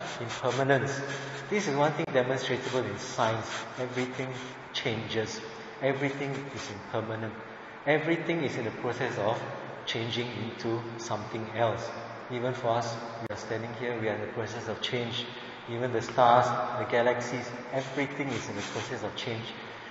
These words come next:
Everything in this room is in the process of change. Even the Buddha statue, it may look the same, but as time goes by, you may not see lah, because it's in a short space of time. But over the course of years, years, years, you will see, you will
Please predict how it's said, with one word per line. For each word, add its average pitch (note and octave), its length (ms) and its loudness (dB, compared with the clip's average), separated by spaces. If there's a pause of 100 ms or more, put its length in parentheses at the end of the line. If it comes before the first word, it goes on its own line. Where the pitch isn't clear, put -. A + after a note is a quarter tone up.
(960)
Everything F3+ 400 6
in D3+ 80 4
this C3 160 4
room D3 120 4
is C3 140 2
in A2 80 0
the G#2 60 -2
process A2+ 340 -2
of G2+ 140 -2
change. A#2+ 280 -4
Even D3+ 280 4
the B2 80 2
Buddha A#2+ 320 2
statue, A#2+ 420 -4 (460)
it C3 60 0
may C3 120 2
look D3 160 2
the A#2+ 80 2
same, B2 300 0 (760)
but B2+ 160 2 (280)
as B2 140 -4
time D#3+ 220 2
goes D3+ 260 4
by, D3 260 4 (180)
you B2+ 80 -2
may B2+ 120 0
not A#2 140 0
see F3 220 -4
lah, E3+ 180 2
because C3 280 0
it's G2+ 100 -4
in G2+ 60 -4
a G2+ 80 -6
short A#2+ 220 -4
space - 260 -2
of G#2 160 -4
time. A#2 260 0
But G#2 140 -4
over B2 180 2
the A2+ 100 2
course A#2+ 260 0
of G#2 140 -2
years, A2 300 0
years, A2 220 0
years, A2+ 220 -2
you G#2 200 -4
will G2 80 -4
see, - 220 -6
you A2+ 760 -8
will G#2 80 -2